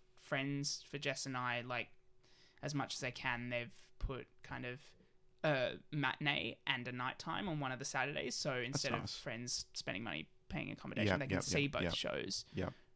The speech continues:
Speaker 1: for a lesser price.
Speaker 2: That's good. No, that,
Speaker 1: Yeah,
Speaker 2: that
Speaker 1: who
Speaker 2: work-,
Speaker 1: knows?
Speaker 2: that works well. Well, I mean, you know, it's
Speaker 1: Yeah.
Speaker 2: important to, because you aren't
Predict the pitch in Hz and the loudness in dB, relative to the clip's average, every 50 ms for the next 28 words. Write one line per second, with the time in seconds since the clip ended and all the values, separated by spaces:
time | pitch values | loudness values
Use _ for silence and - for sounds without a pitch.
0 | - - - - 147 139 131 127 120 123 - - - - - - - - - - | -20 -18 -4 0 2 2 2 2 0 -2 -2 -6 -6 -10 -10 -8 -8 -6 -6 -8
1 | - - - - - - - - - - - - 147 - - 349 165 123 208 190 | -8 -10 -12 -18 -20 -20 -20 -20 -20 -4 -2 -2 0 6 8 8 8 10 12 12
2 | 170 202 208 233 196 202 185 175 165 - 175 180 175 165 151 - 170 147 156 160 | 12 12 12 12 12 12 12 12 12 12 12 12 12 12 12 12 12 12 12 12
3 | 165 165 160 165 170 - - 170 160 135 127 139 - 151 151 143 - - 156 156 | 12 12 12 10 8 8 8 10 10 12 10 10 8 6 4 4 6 8 6 6
4 | - 160 143 107 - - 127 117 107 104 101 101 98 95 92 90 - - 135 123 | 6 4 2 2 4 6 6 8 8 8 8 8 6 4 2 2 2 4 6 8
5 | 120 117 131 151 170 160 - - - | 10 10 10 10 10 8 6 2 -4